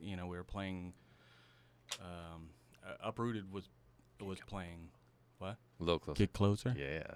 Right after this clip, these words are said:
Speaker 2: just a
Speaker 1: Get
Speaker 2: little
Speaker 1: a
Speaker 2: bit.
Speaker 1: little closer. Okay. Yeah, so it ba-, <laughs> basically that whole thing started when, um, you know, I was doing Uprooted. Uh, I, I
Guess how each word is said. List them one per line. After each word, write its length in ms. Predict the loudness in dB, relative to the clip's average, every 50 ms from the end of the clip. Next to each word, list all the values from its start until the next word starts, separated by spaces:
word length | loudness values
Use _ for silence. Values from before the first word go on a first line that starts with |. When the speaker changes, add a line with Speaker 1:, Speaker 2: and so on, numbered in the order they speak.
| -12 -10
Speaker 2:
just 180 | -12 -10 -2 6
a 20 |
Speaker 1:
Get 100 | 10 10 12
Speaker 2:
little 140 | 12 10 8
Speaker 1:
a 20 |
Speaker 2:
bit. 60 | 6 6
Speaker 1:
little 140 | 4 4
closer. 540 | 2 4 4 4 4 4 0 -2 -2 -2 0 0 -2 -2 -4 -4 -6 -8 -10 -20 -20 -20 -20 -20 -18 -6 0 2
Okay. 260 | 4 4 4 2 0 0 -4 -14 -16 -18 -8 2 6
Yeah, 140 | 8 8 8
so 340 | 8 8 8 10 10 10
it 280 | 10 8 6 4 4 6
ba-, 180 | 8 10 12 12 12 12 12 10 6 2 0 -2
<laughs> 440 | -8 -12 -16 -16 -14 -12 -4 4 10
basically 460 | 10 10 10 10 6 6 8 10 12
that 180 | 12 12 12 10
whole 120 | 10 8
thing 220 | 6 6 6 6 6
started 400 | 6 6 6 8 8 8 6 6
when, 420 | 6 6 8 8 8 8 8 8
um, 520 | 6 6 6 6 4 4 4 2 2 0 -2 -4 -6 -12 -20 -20 -20 -20 -20 -20 -20 -20 -20 -20 -20 -18 -12 -4 2
you 100 | 6 8
know, 60 | 10
I 40 | 10
was 120 | 10 10
doing 200 | 10 12 12 12
Uprooted. 540 | 10 8 8 8 8 10 10 8 6 4 2 -6 -8 -2
Uh, 180 | 2 2 2 2 2
I, 80 | 2 2
I 260 | 2 2 0 -2 -2